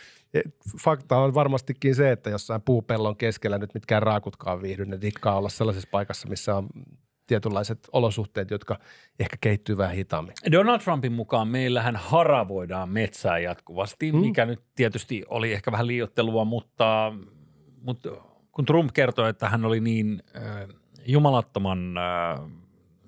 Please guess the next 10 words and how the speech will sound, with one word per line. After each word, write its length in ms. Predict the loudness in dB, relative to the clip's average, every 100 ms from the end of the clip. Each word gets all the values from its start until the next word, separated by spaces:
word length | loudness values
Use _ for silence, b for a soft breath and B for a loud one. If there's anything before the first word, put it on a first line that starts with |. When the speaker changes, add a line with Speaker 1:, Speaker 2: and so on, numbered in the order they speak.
| -20 -20 2
Speaker 2:
iloisesti 460 | 4 6 4 -2 -2
yllättynyt, 520 | 0 0 -2 -10 -12 -20 -20 _ _
kun 280 | -6 -6 -6
oli 220 | -2 -2
tutustunut 720 | 0 -2 -2 -2 -4 -6 -14 b b b b
Niinistön 680 | 2 4 4 0 0 -2 -4
esittelemänä 580 | -4 -2 0 0 0 0
johonkin 220 | -2 -4
suomalaiseen 440 | -2 0 0 -2 -2
metsään. 340 | -2 0 -2